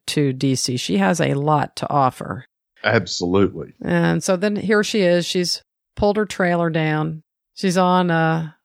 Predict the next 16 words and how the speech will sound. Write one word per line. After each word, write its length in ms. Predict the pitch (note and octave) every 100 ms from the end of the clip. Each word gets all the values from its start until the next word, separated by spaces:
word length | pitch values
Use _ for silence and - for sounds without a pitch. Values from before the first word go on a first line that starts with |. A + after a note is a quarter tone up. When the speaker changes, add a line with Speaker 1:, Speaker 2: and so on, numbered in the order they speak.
| _ -
Speaker 1:
a 160 | F3
new 200 | F#3+ A3+
plot 340 | A#3 A#3+ A#3 A3+
of 140 | F#3
land 460 | G#3 G3 D#3 D3+ E3
that 260 | D#3 E3+
her 220 | E3+ F3+
friend 340 | D#3 - F#3+ E3+
Larry 340 | F#3 F#3 E3+
owns. 320 | C#3 C#3 D3+
So 480 | - - D#3+ D#3 D3+
it's, 280 | C#3+ - -
uh, 100 | D3
dirt 340 | C#3+ F3 E3+ -
cheap, 400 | F3 E3 D#3 D#3
and 320 | C#3+ D3